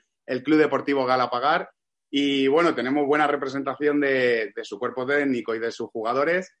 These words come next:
Y el que comanda, pues creo que le conocemos bastante en, en el programa. Creo que, eh,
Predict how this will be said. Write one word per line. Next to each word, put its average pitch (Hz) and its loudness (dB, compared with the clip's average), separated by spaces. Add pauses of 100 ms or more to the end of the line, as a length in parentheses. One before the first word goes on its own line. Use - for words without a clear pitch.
(360)
Y 131 0
el 135 0
que 135 2
comanda, 160 2
pues 131 -2
creo 151 2
que 151 2
le 151 2
conocemos 147 2
bastante 139 0
en, 117 -6
en 131 -4
el 131 -4
programa. 151 0
Creo 143 2
que, 135 2 (320)
eh, 123 0